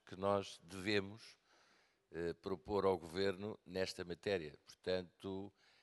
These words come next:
sei que o senhor, eh, João Machado já o, já o indicou que deixaram um documento, espero que esse documento nos traga efetivamente essas novas medidas e gostaria apenas de lhe, de lhe perguntar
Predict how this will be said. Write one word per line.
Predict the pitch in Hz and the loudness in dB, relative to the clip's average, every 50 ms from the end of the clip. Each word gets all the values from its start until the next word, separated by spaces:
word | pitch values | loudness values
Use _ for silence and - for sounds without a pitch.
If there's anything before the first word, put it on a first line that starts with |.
| _ _ _ _ - | _ _ _ _ -18
sei | - - - 107 104 101 | -12 -4 2 4 4 2
que | 92 - - - 104 104 98 90 85 78 67 55 - _ _ _ _ - | 2 -4 -10 -4 0 2 2 2 2 2 -2 -6 -10 _ _ _ _ -16
o | 57 76 | -12 -12
senhor, | 80 - - - - 87 87 80 | -10 -10 -10 -6 -4 -4 -2 -2
eh, | 82 82 80 76 71 - - | -2 -2 -2 -2 -4 -6 -4
João | 78 90 90 | -2 0 0
Machado | 90 87 - 98 90 85 76 | 0 0 2 0 0 2 4
já | 92 95 | 4 4
o, | 95 95 95 87 - | 4 4 2 -2 -2
já | 82 98 | 2 2
o | 98 98 | 2 2
indicou | 98 92 98 - - 98 92 85 | 2 -2 -4 -4 0 0 0 0
que | - - - 80 71 | -2 -8 -10 -8 -4
deixaram | 85 95 90 - 117 90 87 87 | -2 -2 2 4 4 4 4 2
um | 87 | -4
documento, | - - - 98 98 113 135 127 - | -8 -10 -6 -2 0 0 -2 -2 -6
espero | - - - 107 101 - _ - | -12 -6 -2 -4 -4 -4 _ -10
que | - | -10
esse | 98 92 - - | -10 -10 -10 -14
documento | - 98 101 107 101 87 - - - _ _ _ - - - - - - _ _ - | -10 -2 0 0 0 0 -2 -10 -20 _ _ _ -20 -20 -20 -20 -20 -20 _ _ -14
nos | 92 87 - | -12 -10 -10
traga | - - 101 104 98 95 | -2 4 6 6 6 6
efetivamente | 95 - - 98 95 - - 98 98 101 101 95 - - 95 | 2 0 2 0 0 0 -2 -2 0 2 0 0 0 0 0
essas | 92 90 - - - 90 85 82 - - - - - - - _ _ _ _ - - - - - - _ _ - | 0 0 -2 -4 -4 -4 -4 -4 -4 -8 -10 -10 -12 -14 -18 _ _ _ _ -20 -20 -20 -20 -20 -20 _ _ -8
novas | 92 101 107 104 101 92 78 80 87 80 82 | -2 6 10 10 10 10 10 6 0 0 -2
medidas | 98 101 101 95 104 110 113 110 113 120 123 123 - - - - _ _ - _ - _ _ _ _ _ _ _ _ _ - | -2 -4 -2 0 2 2 4 4 6 4 4 2 0 -10 -14 -14 _ _ -20 _ -20 _ _ _ _ _ _ _ _ _ -8
e | - 90 101 104 104 104 104 104 104 107 110 - _ | -2 0 2 4 4 4 4 4 2 0 -2 -6 _
gostaria | - - - - 135 135 120 117 113 | -8 -8 -6 0 0 4 6 8 6
apenas | 110 - - 127 127 127 113 98 98 | 6 6 2 2 2 2 0 0 0
de | 110 117 113 | 0 0 0
lhe, | 107 110 110 110 107 78 | 0 0 0 0 0 -2
de | 85 95 107 | -2 -4 -2
lhe | 101 107 | -2 -2
perguntar | 101 - 113 110 101 101 107 104 90 - 104 107 107 107 107 | -4 -2 -4 -2 0 0 -2 -2 0 4 6 8 8 8 6